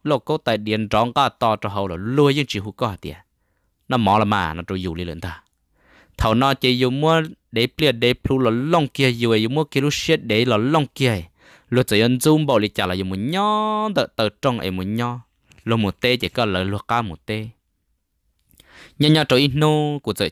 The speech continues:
chọ, của bọn niệm mình nhọ là mua tê. Lúc này trên tờ, giờ lúc này chạy, wow, nè nọ. Chờ chom ble, thế giờ chom ble.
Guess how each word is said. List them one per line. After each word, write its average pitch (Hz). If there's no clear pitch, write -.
chọ, 90
của 95
bọn 113
niệm 90
mình 95
nhọ 95
là 85
mua 85
tê. 113
Lúc 117
này 110
trên 98
tờ, 90
giờ 90
lúc 104
này 95
chạy, 101
wow, 76
nè 82
nọ. 80
Chờ 104
chom 143
ble, 120
thế -
giờ 87
chom 78
ble. 98